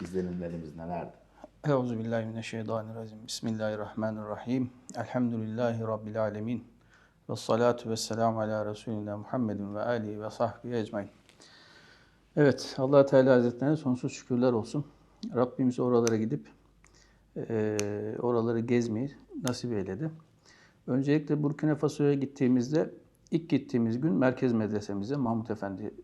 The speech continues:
Speaker 2: Külliyesi'nde Burkina Faso'da bulunan, e, kırk beş tane hocamızla beraber bir toplantı yaptık. Geçen senenin, e,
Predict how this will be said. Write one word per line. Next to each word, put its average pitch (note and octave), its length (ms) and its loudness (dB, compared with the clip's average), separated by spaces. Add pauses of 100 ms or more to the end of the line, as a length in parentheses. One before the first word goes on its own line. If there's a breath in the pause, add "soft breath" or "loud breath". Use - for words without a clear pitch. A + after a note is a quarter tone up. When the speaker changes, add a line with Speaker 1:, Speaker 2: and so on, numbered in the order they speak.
(140)
Speaker 2:
Külliyesi'nde G#2+ 760 -6 (580 soft breath)
Burkina C3 360 4
Faso'da A#2 500 -2
bulunan, B2+ 460 2 (380)
e, A2+ 280 0
kırk - 260 -12
beş D3+ 200 2
tane A#2 160 -4
hocamızla A#2 640 0
beraber A2+ 360 0
bir D#3 80 -6
toplantı A2+ 460 0
yaptık. - 420 -8 (840 soft breath)
Geçen C#3 300 4
senenin, C3 560 2
e, - 100 -6